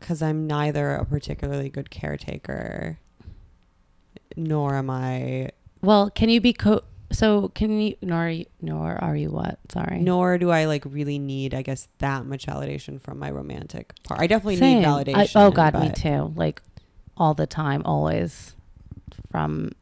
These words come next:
Speaker 2: wherever I can get it. But, um,
Speaker 1: Many codependents place a lower priority on their own needs while being excessively preoccupied with the needs of others.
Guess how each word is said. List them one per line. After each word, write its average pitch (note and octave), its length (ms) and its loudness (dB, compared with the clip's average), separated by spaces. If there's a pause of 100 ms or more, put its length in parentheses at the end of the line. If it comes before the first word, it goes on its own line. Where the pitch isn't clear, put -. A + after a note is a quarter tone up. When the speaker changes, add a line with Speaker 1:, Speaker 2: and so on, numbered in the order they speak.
(100)
Speaker 2:
wherever D3+ 400 0
I D3+ 80 -4
can E3 220 -6
get D#3 200 -2
it. - 160 -6 (920)
But, F3 240 2 (140)
um, E3 580 0 (200)
Speaker 1:
Many G3 260 4
codependents F3 600 2
place D#3 220 0
a D#3+ 60 0
lower D3+ 200 2
priority C#3+ 480 0
on C#3 200 -2
their C#3 180 -2
own D3+ 180 -2
needs C#3 240 -6
while C#3 120 -2
being C#3 200 -6
excessively C#3 540 -6
preoccupied C3 580 -6
with C3 160 -8
the C3+ 60 -8
needs B2 300 -12
of - 80 -14
others. - 600 -14